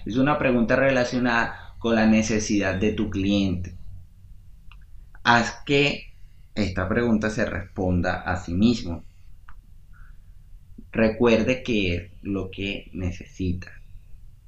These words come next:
¿vale? Lo voy a volver a explicar.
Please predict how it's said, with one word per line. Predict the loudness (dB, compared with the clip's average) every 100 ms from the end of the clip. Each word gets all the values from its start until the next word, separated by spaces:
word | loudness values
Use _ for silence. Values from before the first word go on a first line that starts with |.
| -20 -18 -14 -12 -8
¿vale? | -4 0 0 -2 -8 -18 -18 -16 -12 -12 -14 -18 -18 -14
Lo | -4
voy | 0
a | 0
volver | 0 0
a |
explicar. | 0 -4 -8 -12